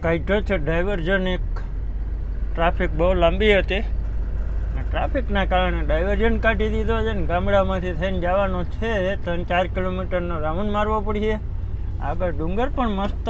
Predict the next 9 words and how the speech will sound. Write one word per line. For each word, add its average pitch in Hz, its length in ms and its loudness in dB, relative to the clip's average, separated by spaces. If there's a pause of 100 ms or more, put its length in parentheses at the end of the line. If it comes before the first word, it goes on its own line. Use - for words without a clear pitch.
(140)
છે. 220 120 0 (2250)
વરસાદ 214 440 4
પણ 214 160 2
ધીમો 196 240 2
ધીમો 190 280 2
ચાલુ 180 360 6
છે, 208 180 4
છાંટા 180 340 2
છાંટાને. 170 460 2